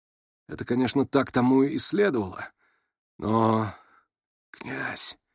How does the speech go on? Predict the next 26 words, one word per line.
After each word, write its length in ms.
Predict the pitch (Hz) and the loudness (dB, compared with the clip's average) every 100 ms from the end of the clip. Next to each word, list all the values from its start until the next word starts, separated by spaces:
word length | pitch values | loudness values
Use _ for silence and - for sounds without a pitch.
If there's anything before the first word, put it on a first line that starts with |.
| _ _ _ _ _ _ _ | _ _ _ _ _ _ _
князь 760 | - 139 151 160 139 120 - - | 0 6 8 8 4 2 -2 -2
в 140 | 113 | 4
этом 400 | 147 143 127 131 | 4 4 0 2
деле». 500 | 143 165 165 139 120 - _ _ _ _ _ _ _ _ _ | 6 8 8 4 0 -8 _ _ _ _ _ _ _ _ _
«До 200 | 92 123 | 2 4
семидесяти 680 | 147 - 160 190 202 - 190 | 6 8 8 8 6 4 2
пяти 260 | 185 180 | 2 2
тысяч 440 | 185 214 233 247 220 | 2 4 4 2 2
добирается, 560 | 240 220 165 123 - | 4 6 6 4 2
что 280 | 123 - 120 | 0 2 2
ли?» 180 | 87 - _ _ _ _ - | 2 -4 _ _ _ _ -8
оборвала 460 | 120 120 113 113 98 | 0 2 4 4 2
вдруг 260 | 104 107 | 2 0
Настасья 420 | 107 101 101 - | 0 0 0 -2
Филипповна. 540 | - 107 95 - 90 - _ _ _ _ | 2 2 2 -2 -12 -16 _ _ _ _
«Вы 160 | 117 160 | 6 6
это 200 | 220 247 | 6 4
хотели 320 | 233 180 120 | 4 6 4
сказать? 560 | - 117 101 98 - - _ _ _ _ - | 4 2 2 0 -4 -14 _ _ _ _ 2
Не 120 | 165 | 4
запирайтесь, 640 | 208 220 226 233 165 120 131 | 4 4 4 6 4 4 6
вы 100 | 160 | 8
непременно 580 | 147 156 180 175 170 - | 8 6 8 6 4 2
это 260 | 175 175 110 | 2 2 0
хотели 380 | - - 110 | -4 0 0
сказать. 560 | 90 - 104 101 92 - | 0 -2 0 0 -4 -10